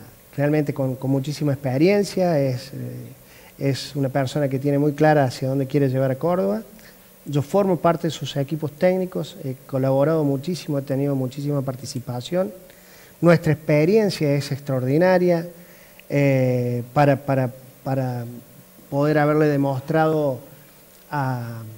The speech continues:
por supuesto, a, a, a todo el equipo de, de Luis Juez que la, nuestra experiencia ha cambiado y ha generado que nuestro Hernando también haya crecido, nuestro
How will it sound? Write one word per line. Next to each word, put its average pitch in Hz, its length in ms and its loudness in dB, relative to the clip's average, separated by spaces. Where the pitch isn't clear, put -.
por 131 140 -8
supuesto, 143 480 -6
a, 123 240 -8
a, 120 480 -8
a 123 60 -8
todo 151 200 2
el 156 60 6
equipo 151 320 0
de, 139 240 2
de 127 140 -4
Luis 135 160 -2
Juez 165 220 2
que 131 260 -2
la, 123 180 -4
nuestra 135 260 -4
experiencia 135 640 -2
ha 143 100 -4
cambiado 147 840 4
y 127 140 -2
ha 143 140 2
generado 143 600 0
que 135 80 -6
nuestro 127 340 -8
Hernando 135 400 -4
también 135 340 -2
haya 131 180 -2
crecido, 202 600 -2
nuestro 123 320 -6